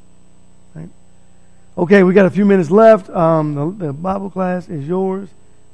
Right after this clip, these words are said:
Uh, I thank you for that. Um, we'll pick up next week, Lord willing, in verse five and read all the way up and try to get through into chapter three. Um, the, I'm sorry I'm piecemealing it, but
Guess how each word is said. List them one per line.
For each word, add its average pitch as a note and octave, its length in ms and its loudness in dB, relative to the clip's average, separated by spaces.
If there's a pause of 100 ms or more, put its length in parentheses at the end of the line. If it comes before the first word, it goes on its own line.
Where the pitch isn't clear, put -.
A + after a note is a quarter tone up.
(120)
Uh, D3 220 -12
I C#3+ 40 -10
thank F3 280 -6
you E3 100 -10
for D#3+ 200 -10
that. E3+ 260 -6 (540)
Um, D3 160 -4
we'll F#3+ 100 2
pick F#3 220 -2
up F#3 100 2
next F3+ 240 -4
week, F3 120 -6
Lord E3+ 200 0
willing, E3+ 220 -6
in D3 80 -8
verse D3 240 -10
five D#3+ 480 -4 (380)
and D#3 120 -8
read D#3+ 140 -2
all D#3+ 160 -2
the D#3 80 -6
way D3 240 -6
up C#3+ 140 -10
and E3 120 -18
try D3 140 -12
to C#3+ 40 -12
get D3 140 -12
through D3 300 -10 (320)
into F#3+ 220 2
chapter D#3 360 -2
three. D3 440 -4 (420)
Um, C#3 400 -10
the, C#3 100 -14 (240)
I'm D#3 100 -10
sorry G#3+ 280 4
I'm C#3+ 120 -2
piecemealing D#3 640 -4
it, G#3 120 -16
but G3 180 -12